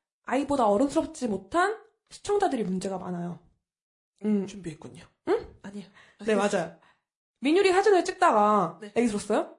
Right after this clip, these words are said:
Speaker 2: 아니요.
Speaker 1: 시내에 민유리가 나타났는데 사람들이 신나서 민유리를 몰아놓고 사진 찍은 거예요.
Speaker 2: 네.
Speaker 1: 애가 놀래서 울음을 터뜨린 거죠.
Speaker 2: <gasps> 어.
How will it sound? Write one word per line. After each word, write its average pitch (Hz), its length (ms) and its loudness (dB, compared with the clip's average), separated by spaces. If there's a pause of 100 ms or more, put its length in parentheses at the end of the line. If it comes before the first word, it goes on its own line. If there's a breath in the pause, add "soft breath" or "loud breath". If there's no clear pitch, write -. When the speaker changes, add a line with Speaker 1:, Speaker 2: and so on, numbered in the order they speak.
Speaker 2:
아니요. 214 100 -14
Speaker 1:
시내에 427 340 4
민유리가 233 340 2
나타났는데 185 760 -2 (100)
사람들이 339 300 0
신나서 349 320 -2
민유리를 196 420 -6 (360)
몰아놓고 214 420 -2
사진 285 220 -2
찍은 320 220 -2
거예요. 170 320 -6
Speaker 2:
네. 202 100 -18 (220 loud breath)
Speaker 1:
애가 262 140 4
놀래서 214 300 2
울음을 208 320 -4
터뜨린 214 300 -8
거죠. 175 120 -6
Speaker 2:
<gasps> 175 440 -10
어. 214 300 -14